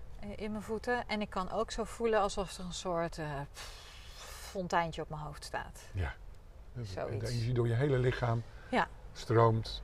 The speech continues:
Speaker 2: En wij noemen dat dan het centrale kanaal.
Speaker 1: Ja.
Speaker 2: En door je kruin naar buiten.
Speaker 1: Ja.
Speaker 2: En dan kun je ook nog één worden <clears throat> met de hele beweging van de boom.
Speaker 1: Ja.
Speaker 2: Dus je kunt de wortels voelen, je kunt de kruin voelen, maar ook voelen dat langs de periferie van de boom, dus, hè, de, de, de, de bladerkrans,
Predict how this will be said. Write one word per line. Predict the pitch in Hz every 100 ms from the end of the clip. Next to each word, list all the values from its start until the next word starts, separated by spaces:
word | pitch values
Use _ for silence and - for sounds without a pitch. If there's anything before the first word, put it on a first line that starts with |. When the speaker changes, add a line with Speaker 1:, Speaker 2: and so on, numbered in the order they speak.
| -
Speaker 2:
En | 101
wij | 101
noemen | 107 104
dat | 104
dan | 98
het | 92 -
centrale | 107 120 110 107
kanaal. | 123 131 135 131 -
Speaker 1:
Ja. | 190 190
Speaker 2:
En | 101
door | 104 110
je | 98
kruin | - 104 101
naar | 101
buiten. | 87 92 95 - -
Speaker 1:
Ja. | 190 - - - - - -
Speaker 2:
En | 98
dan | 101
kun | 123
je | 113
ook | 143 139
nog | 104 -
één | - 151 180
worden | 113 107 117 156 - -
<clears throat> | 190 165 117
met | 123 123
de | 107
hele | 123 175 135
beweging | 117 127 143 135 107
van | 110
de | 120
boom. | 190 110 - - - -
Speaker 1:
Ja. | 247 180 - -
Speaker 2:
Dus | 120 123
je | 101
kunt | 95 90
de | 98
wortels | 123 143 -
voelen, | - 147 165 196 - - - - -
je | 95
kunt | - 80 -
de |
kruin | - 127 139
voelen, | 127 147
maar | 110
ook | 123
voelen | - 127 127
dat | 101 107
langs | 110 -
de |
periferie | 101 98 85 117 131
van | 127
de | 123
boom, | 113 120 127 123
dus, | -
hè, | 110 110
de, | 85 - - - -
de, | - - -
de, | -
de | -
bladerkrans, | 101 120 131 107 - 127 127 -